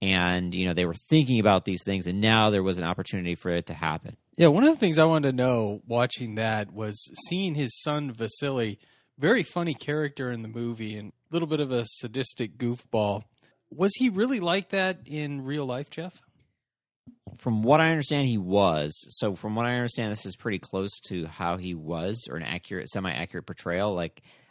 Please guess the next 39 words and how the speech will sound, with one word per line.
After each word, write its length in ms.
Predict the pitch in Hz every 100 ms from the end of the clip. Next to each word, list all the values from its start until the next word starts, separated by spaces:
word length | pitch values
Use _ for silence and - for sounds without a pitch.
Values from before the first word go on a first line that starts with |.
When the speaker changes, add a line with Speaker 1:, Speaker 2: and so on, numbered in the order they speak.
| -
Speaker 1:
I, 120 | 85
we 180 | 82 95
knew, 260 | 98 107
know 280 | 95 98 101
that 120 | 98
he 120 | 92 95
was 100 | 95
an 80 |
alcoholic. 720 | 92 92 87 90 78 82 82 -
He, 580 | - 90 87 82 82 -
you 140 | 92 85
know, 280 | 76 73 -
he 160 | -
was 100 | 95 - _
more 240 | 107 107 113
or 60 |
less 200 | 107 104
living 240 | 98 98 98
in 60 |
his 140 | 90 -
father's 400 | - 92 90 82
shadow. 640 | - - 90 87 87 85 -
He 240 | 90 85
was 220 | 82 80
eccentric, 640 | - - 98 90 90 87 - _ _ _ _
you 140 | - 87
know, 380 | 82 80 80 -
and 520 | 90 85 82 80 80 80
he 320 | 85 85 82
was 220 | 85 85
prone 420 | - 117 95 92 -
to 100 | 87
these, 540 | 87 82 80 - - _
you 140 | 90
know, 220 | 78 71 - _ _ _ _ _ _ _ - - -
outbursts, 800 | 98 95 - 78 - - - -
if 120 | 101
you 100 | 87
will. 380 | 80 78 71 -